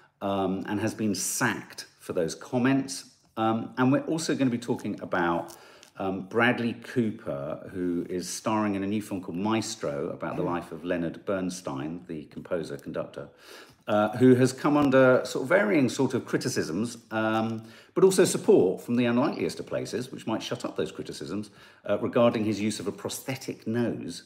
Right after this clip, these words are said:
Speaker 1: to, um, perform as Leonard Bernstein. Obviously, an incredibly faint, le-, and this is the thing that al-, must drive everyone mad of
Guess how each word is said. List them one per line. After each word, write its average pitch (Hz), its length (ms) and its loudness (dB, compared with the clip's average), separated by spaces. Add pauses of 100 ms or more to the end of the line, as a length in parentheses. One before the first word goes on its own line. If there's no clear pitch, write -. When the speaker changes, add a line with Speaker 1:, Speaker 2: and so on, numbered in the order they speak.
(220)
Speaker 1:
to, 92 640 -4
um, 87 420 -4
perform 85 720 -2
as 78 320 -8
Leonard 85 340 -4
Bernstein. 80 600 -4 (400)
Obviously, 90 460 -2
an 110 80 -4
incredibly 143 560 0
faint, 135 400 0
le-, 131 80 0
and 139 260 -2
this 160 260 -2
is 254 80 -8
the 165 80 -2
thing 170 180 0
that 143 100 2
al-, 135 160 0
must 139 420 -2
drive 135 340 0
everyone 131 440 2
mad 117 180 0
of 95 100 -4